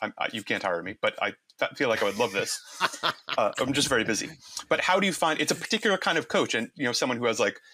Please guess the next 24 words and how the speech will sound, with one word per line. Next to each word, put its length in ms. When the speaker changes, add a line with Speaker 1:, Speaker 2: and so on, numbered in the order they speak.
Speaker 1:
I 60
would 100
imagine 300
incredible 500
communication 680
skills, 400
being 140
able 180
to 140
understand 520
this, 220
you 100
know, 300
breadth 260
and 140
depth 260
of 140
symptoms 680
and 160
adjust 360
things 360
person 340
to 60
person, 720